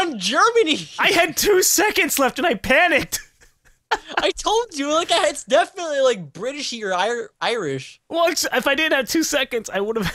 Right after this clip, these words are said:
Speaker 2: <laughs>
Speaker 1: Like, I was set on that. I knew it was somewhere around there. I just didn't know which one.
Speaker 2: Oshea, is that the, the name of the place? Gallerus
Speaker 1: I s-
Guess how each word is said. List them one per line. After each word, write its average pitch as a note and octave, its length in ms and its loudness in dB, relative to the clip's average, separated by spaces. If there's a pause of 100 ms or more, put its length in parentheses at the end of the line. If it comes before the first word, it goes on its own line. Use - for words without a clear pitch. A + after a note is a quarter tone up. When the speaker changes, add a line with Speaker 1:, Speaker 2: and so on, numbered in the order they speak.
(400)
Speaker 2:
<laughs> - 40 -18
Speaker 1:
Like, G#3 200 -8
I F4 80 2
was B3 160 2
set - 360 2
on F#3 200 -2
that. F#3 200 0
I B3 60 0
knew A3+ 240 -6
it F3+ 60 -4
was D#3 100 -6
somewhere D#3+ 320 -4
around C3+ 220 -4
there. C#3+ 180 -6
I C3+ 80 -2
just D3 340 -8 (240)
didn't D3+ 140 -6
know C#3 240 0
which B2 320 -10 (140)
one. A#2 340 -4 (140)
Speaker 2:
Oshea, F#3+ 640 0
is D#3+ 160 0
that A#3+ 140 2
the, G#3+ 420 0
the F3+ 100 0
name F#3+ 140 0
of G3 100 0
the F#3 60 -8
place? G#3 500 -4 (100)
Gallerus G3 600 2
Speaker 1:
I C#4 60 4
s- - 180 -2